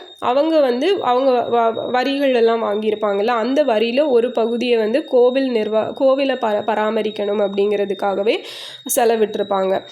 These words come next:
அதே போல பல கோவில்களை கட்டினாங்க, நிறைய கோவில்களை புதுப்பிச்சாங்க. ராமேஸ்வரம் கோயில்ல சேதுபதியோட சிறப்பு கண்காணிப்போடு,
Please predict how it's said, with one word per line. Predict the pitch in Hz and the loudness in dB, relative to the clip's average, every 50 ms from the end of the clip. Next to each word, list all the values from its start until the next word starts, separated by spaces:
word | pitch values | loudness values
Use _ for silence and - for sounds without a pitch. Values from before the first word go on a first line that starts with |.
| - - | -20 -6
அதே | - - 247 277 277 | -4 0 0 0 0
போல | 277 262 254 294 302 | 0 0 0 0 0
பல | 302 247 226 240 269 294 | 2 0 0 0 0 -2
கோவில்களை | 277 - 277 262 262 262 262 262 240 - 262 226 226 | -2 2 4 4 6 6 4 2 2 2 2 2 2
கட்டினாங்க, | 220 233 214 214 - - 233 220 220 208 208 214 | 2 -2 -4 -4 -4 -4 -2 0 0 2 2 2
நிறைய | 214 214 214 214 233 254 269 | 2 2 2 2 2 0 2
கோவில்களை | 262 262 226 226 226 233 190 226 226 220 220 - | 2 2 4 4 4 2 2 0 -2 -2 -2 -2
புதுப்பிச்சாங்க. | 233 202 233 226 247 233 214 - 247 202 196 190 202 214 208 | -2 -2 -2 -2 -2 -6 -6 -4 -4 -2 -2 0 0 0 0
ராமேஸ்வரம் | - - 233 254 247 262 285 302 311 311 294 - 302 269 247 240 233 | 0 0 0 0 2 2 0 0 0 -2 -2 0 0 0 0 0 0
கோயில்ல | - 226 214 208 220 214 214 233 294 381 - - - - | 0 0 0 0 0 0 0 0 0 0 -2 -6 -4 0
சேதுபதியோட | 277 262 269 285 262 294 254 277 269 240 247 240 226 214 220 220 | 2 2 2 2 0 0 0 0 0 0 0 0 0 2 0 -2
சிறப்பு | 220 220 - 233 240 254 254 - 262 | -2 -2 0 0 0 0 -2 -4 -4
கண்காணிப்போடு, | - 220 208 214 220 214 226 220 220 214 214 214 214 202 202 220 302 | -2 -2 -2 -2 -2 -2 -2 0 0 0 -2 -2 -2 -2 0 0 0